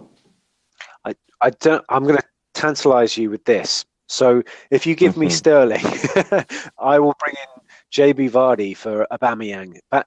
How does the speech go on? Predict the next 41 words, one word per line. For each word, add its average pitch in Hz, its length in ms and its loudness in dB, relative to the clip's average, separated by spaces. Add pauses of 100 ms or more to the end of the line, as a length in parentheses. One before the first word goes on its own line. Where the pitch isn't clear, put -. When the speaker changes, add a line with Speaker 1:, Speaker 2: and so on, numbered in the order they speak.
(100)
Speaker 1:
Aubameyang, 135 520 -2
we're 127 140 -4
saying, 123 280 -2
is 110 100 -8
potential 117 460 -8
troll. 127 300 2
He's 113 160 -4
trolling 127 380 2
you 123 140 2
Speaker 2:
<laughs> - 60 -18
Speaker 1:
personally, 131 500 2
Andy. 123 360 -2 (280)
We 131 60 -6
can 123 100 -4
bring 135 160 2
in 127 120 2
Jamie 156 180 -2 (180)
Vardy. 135 240 4 (880)
We 160 100 2
can 160 120 2
bring 156 140 2
in 165 100 4
Jamie 170 320 2
Vardy 147 380 4
for 123 160 -2
him, 117 160 0
a 127 60 -8
man 143 260 0
on 127 120 -2
form 131 420 0
with 139 200 2
the - 80 0
fixtures. 98 720 -4 (420)
Sterling 165 580 2 (440)
and 120 440 -8 (160)
Vardy, 113 540 -2 (480)
out 143 200 0
go 123 200 0
Aubameyang 113 640 -6
and 107 160 -16
Son. 95 400 -10